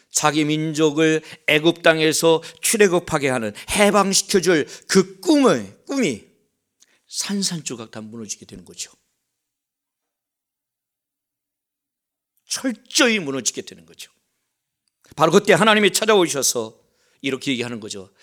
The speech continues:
"참 하나님이 얄궂지요." 참 하나님이 얄궂다는 얘기는 뭐냐면 하나님께서 바로 이때에, 이때 찾아오셔서 "애굽 왕 바로에게 너를 보내겠다." 얘기하시는 거예요. 얼토당토하는 사명을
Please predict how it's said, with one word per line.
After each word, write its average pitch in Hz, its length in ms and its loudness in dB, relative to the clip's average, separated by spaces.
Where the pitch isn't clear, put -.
"참 180 260 -2
하나님이 165 360 -2
얄궂지요." 131 640 -6
참 180 220 -4
하나님이 175 500 -2
얄궂다는 180 560 -2
얘기는 139 240 -6
뭐냐면 131 680 -4
하나님께서 185 560 0
바로 196 300 0
이때에, 175 680 2
이때 190 340 4
찾아오셔서 180 680 4
"애굽 190 260 4
왕 196 160 2
바로에게 202 420 4
너를 233 300 4
보내겠다." 240 600 2
얘기하시는 170 500 -2
거예요. 98 320 -18
얼토당토하는 240 720 4
사명을 233 480 4